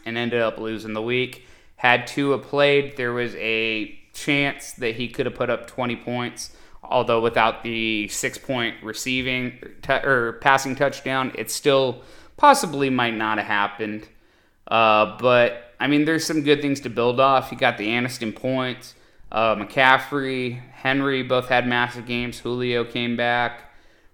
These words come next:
Uh, Diggs did all right. Even for a bad game, he still ended up with fourteen points. Um, but when, when you have Corey Davis putting up one point and Tua getting point five, you can't really be expected to win.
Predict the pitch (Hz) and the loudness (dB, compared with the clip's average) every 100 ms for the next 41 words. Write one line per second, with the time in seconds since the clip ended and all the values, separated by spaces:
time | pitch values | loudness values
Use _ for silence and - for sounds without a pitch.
0 | _ _ - 113 110 107 101 - 127 127 | _ _ -2 2 2 2 -4 -4 -2 -2
1 | 127 - 131 127 117 - 113 120 117 120 | -6 -4 0 0 0 0 2 4 4 4
2 | 127 - 180 214 - 113 98 107 117 113 | 2 0 0 0 0 -4 -2 2 2 0
3 | 110 110 113 110 - 113 113 110 113 - | -4 -4 -4 -8 -6 -2 -2 -2 -4 -4
4 | 65 - 117 - - 107 104 113 110 110 | -12 -8 -8 -8 -10 -10 -10 -10 -8 -8
5 | - - - - - _ _ _ - 107 | -10 -18 -20 -20 -20 _ _ _ -2 2
6 | 104 104 98 98 92 - - - 135 139 | 2 2 0 -4 -10 -14 -10 2 4 4
7 | 131 - - - - - 131 131 131 127 | 2 -4 -20 -20 -20 -18 -8 -4 -2 -2
8 | 123 120 - - 120 127 127 120 151 151 | -4 -6 -18 -12 -4 -2 -2 -2 2 4
9 | 143 139 139 - 147 135 127 117 127 127 | 4 2 2 -2 -2 -2 -4 -4 -4 -4
10 | 127 123 131 127 113 - 123 127 117 120 | -4 -6 -4 -6 -10 -10 -6 -6 -4 -6
11 | - - 120 110 - 110 123 123 - - | -8 -10 -10 -8 -2 0 2 0 -4 -14
12 | 120 - 123 117 - 120 120 117 113 - | -14 -10 -8 -6 -6 -6 -4 -4 -4 -2
13 | 117 117 123 120 135 156 147 | -2 -2 -6 -4 0 0 0